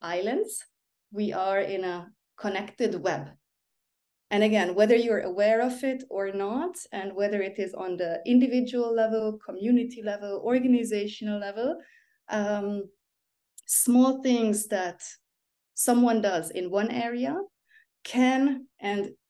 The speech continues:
do have consequences and impact somewhere else. So these are the two, uh,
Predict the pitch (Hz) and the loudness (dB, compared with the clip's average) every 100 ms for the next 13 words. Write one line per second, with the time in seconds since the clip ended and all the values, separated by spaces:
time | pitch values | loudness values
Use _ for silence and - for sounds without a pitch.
0 | 208 226 285 247 196 - 226 233 240 254 | 0 4 4 2 -4 -4 0 2 2 0
1 | 240 214 214 220 202 196 - 220 220 226 | 0 0 0 -2 -4 -4 -2 -2 -2 -2
2 | 214 214 - - - 202 202 175 - - | -2 -4 -14 -6 -2 -2 -2 -4 -6 -8
3 | - - _ _ _ _ _ _ _ _ | -12 -20 _ _ _ _ _ _ _ _
4 | _ _ - 226 214 254 240 226 214 208 | _ _ 0 4 8 8 8 6 6 2
5 | - 240 226 214 202 - 190 180 180 | 0 -4 0 2 2 0 -2 -2 -2